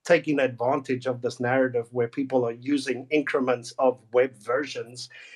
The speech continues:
uh, to draw attention to something that they're doing, because that just seems to be,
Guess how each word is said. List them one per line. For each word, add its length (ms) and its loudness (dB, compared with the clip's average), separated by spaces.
uh, 140 6
to 180 0
draw 260 6
attention 600 2
to 120 -8
something 400 -4
that 200 0
they're 120 -2
doing, 380 0
because 300 -4
that 180 2
just 220 -6
seems 280 4
to 80 -16
be, 260 -2